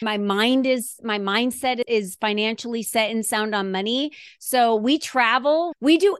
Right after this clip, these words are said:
everything now as if we were financially free, because you have to act that today to be that in the future, if that makes sense.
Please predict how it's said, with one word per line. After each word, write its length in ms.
everything 640
now 640
as 240
if 240
we 200
were 420
financially 720
free, 500
because 520
you 80
have 320
to 100
act 420
that 300
today 500
to 220
be 540
that 380
in 200
the 60
future, 500
if 120
that 180
makes 220
sense. 320